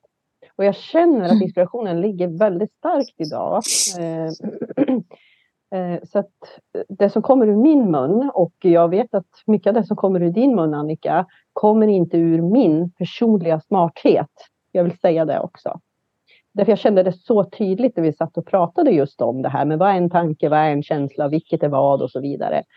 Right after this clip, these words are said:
Speaker 1: Så känner
Speaker 2: Mm.
Speaker 1: jag att jag börjar bli väldigt smart.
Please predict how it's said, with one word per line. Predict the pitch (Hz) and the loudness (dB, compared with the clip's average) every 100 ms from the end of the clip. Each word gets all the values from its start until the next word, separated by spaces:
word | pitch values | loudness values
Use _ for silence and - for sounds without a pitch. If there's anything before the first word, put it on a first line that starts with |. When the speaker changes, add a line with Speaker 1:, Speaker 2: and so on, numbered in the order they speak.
| - _ | -20 _
Speaker 1:
Så | _ 208 | _ -4
känner | - 196 | 2 4
Speaker 2:
Mm. | 185 | 4
Speaker 1:
jag | 180 | 2
att | 196 185 _ _ _ _ - | 0 -8 _ _ _ _ -4
jag | |
börjar | 170 165 | 0 0
bli | 160 160 | 0 -2
väldigt | 160 160 175 | 0 -2 -4
smart. | - 285 143 - | 2 2 4 -2